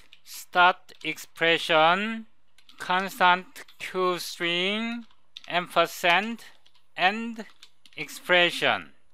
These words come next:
I will put a carriage return here. Fix your code like this.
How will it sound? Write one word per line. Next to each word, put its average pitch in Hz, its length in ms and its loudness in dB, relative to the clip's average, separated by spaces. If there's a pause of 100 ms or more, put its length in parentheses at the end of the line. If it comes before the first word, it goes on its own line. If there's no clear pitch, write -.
(180)
I 156 200 2
will 185 220 2
put 196 440 4 (500)
a 156 140 -2 (120)
carriage 185 480 0
return 170 680 0 (160)
here. 131 560 -2 (280)
Fix - 380 -8
your 170 180 4
code 196 400 0
like 165 340 2
this. 120 540 -4